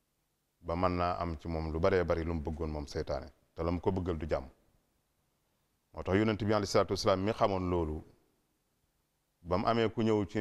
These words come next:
moom ne ko, "Dénk ma," dana ko, "Na nga bàyyi mer, bàyyil mer." Mu mel ne waaja dafa xeeb baat bi mu ko wax, mu ne ko, "Tey nga maa dénk." Yonent bi sax ca benn baat ba, "Bàyyil mer,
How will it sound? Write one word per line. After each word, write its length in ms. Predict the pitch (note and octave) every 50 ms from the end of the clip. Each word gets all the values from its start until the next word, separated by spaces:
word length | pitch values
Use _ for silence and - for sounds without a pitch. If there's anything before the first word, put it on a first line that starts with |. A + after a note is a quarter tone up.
| G#2 G#2+
moom 280 | G#2+ A2 A2 G#2 G2 G2
ne 120 | G#2+ G#2
ko, 180 | G2 - G2 F2+
"Dénk 400 | F2+ F2+ A2 A#2 A2+ G2+ - -
ma," 240 | G2 F2+ D#2+ D#2 D#2+
dana 240 | E2+ F#2+ G2 F#2+
ko, 220 | F2 F#2 F#2 F2+ E2+
"Na 140 | F2 F2+ F#2
nga 140 | F#2+ F#2 F2
bàyyi 340 | D#2+ F2 F2 E2+ E2 E2 D#2
mer, 180 | D#2+ D#2+ D2 - - - _ _ _ _ _ _ _ _ _ _ _ _ _ _ _ _ _ _ _ _ _ _ _ _ _ _ _ _ _ _
bàyyil 320 | - F2 E2+ F2 F2+ G2 G#2
mer." 160 | F#2+ D#2 D2 - - - _ _ _ _ _ _ _
Mu 100 | - E2+
mel 140 | F2 F#2+ G2+
ne 80 | A2
waaja 280 | A2 A2+ A2+ A2 G#2+ A2
dafa 200 | A2 G#2+ A#2 A2
xeeb 260 | - - A2+ F#2+ E2+ E2
baat 160 | G2+ G2+ F#2
bi 140 | F2 F2 G2
mu 80 | G2
ko 120 | F#2+ G2+ F#2+
wax, 120 | F#2+ F#2+ - - _ _ _ -
mu 100 | F#2 G2
ne 100 | G2+ F#2+
ko, 100 | F#2+ F#2
"Tey 180 | - A2 A2
nga 80 | G#2+ G#2
maa 140 | G#2 G2 F#2
dénk." 300 | F2 G#2 G#2 G2+ F#2+ - - - _ _ _ _ _ _ _ _ _ _ _ _ _
Yonent 260 | F#2+ F#2+ G2 G2 G2 F2 G2
bi 120 | F2+ F#2 F2
sax 260 | - - A2 G2+ -
ca 120 | - G2+
benn 300 | F2+ E2+ G2 F2+ F2 F2 E2+
baat 180 | D#2+ F2 E2+ D#2+ D#2
ba, 100 | E2+ E2
"Bàyyil 380 | D2+ F2 F2+ F2+ E2+ E2 D#2+ D#2
mer, 180 | D#2 D2+ D2